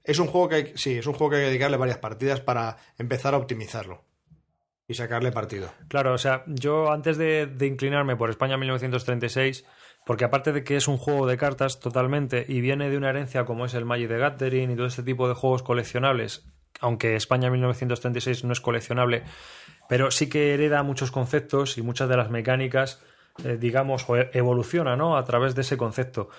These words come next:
Speaker 2: Entonces, eh, yo primero me atrevería a jugar antes a otras cosas, antes que, que lanzarme a la piscina
Speaker 1: Sí, pero
Speaker 2: con
Speaker 1: más que nada
Speaker 2: España
Speaker 1: por, por,
Speaker 2: mil novecientos treinta y seis.
Speaker 1: por, por los gustos que tienes o porque in-, intuimos que tienes.
Speaker 2: Y porque es difícil, a lo mejor, encontrar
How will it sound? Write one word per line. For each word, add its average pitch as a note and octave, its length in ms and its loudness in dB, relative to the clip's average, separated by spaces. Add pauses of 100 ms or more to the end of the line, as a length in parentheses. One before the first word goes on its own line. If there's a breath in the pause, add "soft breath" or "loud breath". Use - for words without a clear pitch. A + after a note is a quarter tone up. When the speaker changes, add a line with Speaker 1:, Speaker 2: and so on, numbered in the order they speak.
(300 loud breath)
Speaker 2:
Entonces, C3+ 580 0
eh, A#2 360 -2
yo C#3+ 360 0 (320)
primero F3 760 0
me D3 160 -2
atrevería B2+ 480 2
a - 20 -6
jugar C#3+ 320 2
antes B2 320 0
a A#2+ 40 2
otras A#2+ 240 0
cosas, B2+ 540 -4
antes B2 260 0
que, G#2+ 500 -4
que A#2+ 100 -2
lanzarme A#2+ 360 2
a - 20 4
la A#2+ 120 2
piscina B2 300 -2
Speaker 1:
Sí, A#2+ 60 0
pero A#2+ 40 -6
Speaker 2:
con A2+ 80 2
Speaker 1:
más B2+ 100 0
que D3 100 -2
nada D#3 120 2
Speaker 2:
España - 0 -
Speaker 1:
por, A#2 220 2
por, C#3 80 2
Speaker 2:
mil C3 80 2
novecientos A2+ 140 -2
treinta B2 180 -2
y A#2+ 180 -2
seis. - 80 -12
Speaker 1:
por, - 220 -8
por A#2 80 -4
los A#2 80 -4
gustos C3+ 320 -2
que C3+ 100 -2
tienes D#3 360 0
o B2+ 120 -2
porque A2+ 460 -4
in-, B2 360 -12
intuimos C#3+ 480 0
que B2 120 -4
tienes. A#2+ 500 -4
Speaker 2:
Y C3 320 0
porque B2 400 0
es B2 80 2
difícil, D3+ 800 -2 (240)
a B2 80 0
lo A#2+ 80 -2
mejor, B2+ 260 0
encontrar C3+ 560 0